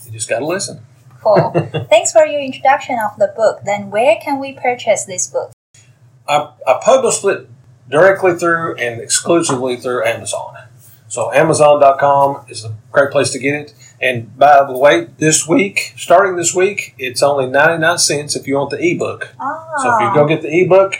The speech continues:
Speaker 1: it's ninety-nine cents for the next two weeks. So I just did that for the convention.
Speaker 2: Okay.
Speaker 1: So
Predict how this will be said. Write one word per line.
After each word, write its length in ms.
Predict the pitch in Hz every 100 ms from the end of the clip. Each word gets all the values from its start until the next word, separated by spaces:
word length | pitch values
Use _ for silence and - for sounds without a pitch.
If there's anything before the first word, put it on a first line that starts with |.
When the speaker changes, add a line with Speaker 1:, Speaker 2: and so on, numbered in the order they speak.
| 123
Speaker 1:
it's 480 | 120 117 - - -
ninety-nine 480 | 131 143 139 139 139
cents 260 | 135 131 -
for 100 | 120
the 80 |
next 500 | 120 120 - - -
two 200 | - 208
weeks. 480 | 143 113 - - - _ _ _ -
So 80 | 131
I 40 |
just 140 | 135 -
did 140 | 143
that 260 | 143 131 -
for 180 | 131 123
the 180 | 120 117
convention. 680 | 127 127 131 - 113 - - - _ 240
Speaker 2:
Okay. 280 | 233 214 226
Speaker 1:
So 220 | 107